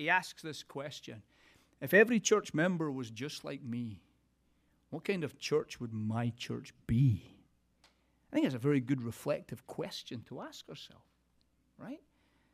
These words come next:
You know, you've got the people at the center who are all busy and, uh, they're doing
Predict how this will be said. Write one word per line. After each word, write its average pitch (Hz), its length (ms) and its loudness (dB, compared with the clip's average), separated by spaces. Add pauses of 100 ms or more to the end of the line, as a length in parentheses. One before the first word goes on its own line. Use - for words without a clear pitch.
(280)
You - 140 -8
know, 214 80 -2
you've 196 180 -2
got 190 160 2
the 151 100 -2
people 170 400 -8
at - 80 -8
the 127 60 -12
center 170 540 -2
who 135 120 -8
are 143 80 -8
all 170 160 -4
busy 156 360 -6
and, 131 160 -6 (360)
uh, - 100 -18
they're 165 140 -2
doing 151 280 0